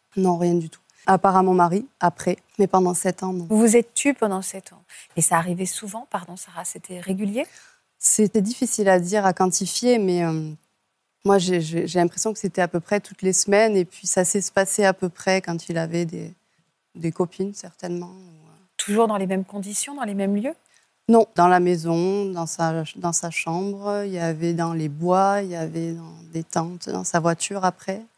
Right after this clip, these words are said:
Speaker 2: Vous avez grandi par la suite. Qu'est-ce qu'il vous disait pour que vous gardiez le silence, Sarah ?
Speaker 1: Qu'on me croirait pas. <laughs> Qu'on ne me croirait pas. Et c'est vrai que c'était un peu le despote de la famille. Donc, euh,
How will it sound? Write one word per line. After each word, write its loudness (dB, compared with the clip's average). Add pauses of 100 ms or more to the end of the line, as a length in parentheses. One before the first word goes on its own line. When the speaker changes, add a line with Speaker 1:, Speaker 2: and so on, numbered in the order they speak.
(680)
Speaker 2:
Vous 2
avez 6
grandi 0
par 0
la -2
suite. -14
Qu'est-ce -4
qu'il -8
vous -4
disait 2
pour -10
que -16
vous -18
gardiez -2
le -4
silence, -10 (320)
Sarah ? -20 (240)
Speaker 1:
Qu'on 4
me 8
croirait 0
pas. -10 (460)
<laughs> -4 (1120)
Qu'on 2
ne 8
me 2
croirait 2
pas. 6
Et 2
c'est 2
vrai 2
que 0
c'était 0
un 4
peu 0
le 2
despote -2
de -4
la 0
famille. -4
Donc, -12
euh, -4